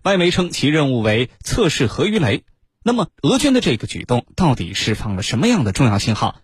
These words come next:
接下来我们一起来关注。袁教授，首先呢，请您为我们介绍一下这艘别尔哥罗德号核潜艇它的大致情况、性能、战斗力到底怎么样？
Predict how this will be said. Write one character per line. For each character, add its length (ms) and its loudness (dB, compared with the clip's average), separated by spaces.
接 100 0
下 140 -2
来 180 -4
我 80 0
们 140 0
一 40 0
起 120 -4
来 100 -8
关 160 -2
注。 200 0
袁 140 4
教 100 4
授， 220 0
首 160 2
先 160 2
呢， 80 4
请 160 0
您 80 -2
为 120 0
我 60 0
们 60 -4
介 140 -4
绍 160 -4
一 40 -8
下 260 -6
这 180 2
艘 260 0
别 180 0
尔 220 0
哥 180 0
罗 160 2
德 220 0
号 320 -2
核 180 -2
潜 180 -2
艇 220 -8
它 180 -6
的 100 -4
大 160 -2
致 140 -6
情 200 -6
况、 220 0
性 360 0
能、 220 0
战 180 2
斗 100 4
力 180 0
到 200 -2
底 140 -8
怎 100 -8
么 80 -8
样？ 160 -2